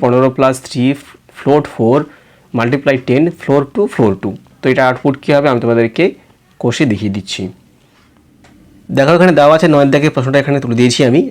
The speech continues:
নয় দাগের প্রশ্নটা এখানে দেওয়া আছে। তো এই প্রশ্ন থেকে যেটা আমাদের দেখতে হবে, দেখো, প্রথমে কিন্তু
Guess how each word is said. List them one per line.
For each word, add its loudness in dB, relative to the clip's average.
নয় 0
দাগের -2
প্রশ্নটা -2
এখানে 0
দেওয়া 4
আছে। -6
তো -6
এই 4
প্রশ্ন 0
থেকে 2
যেটা 2
আমাদের 2
দেখতে 0
হবে, 2
দেখো, -2
প্রথমে 2
কিন্তু 2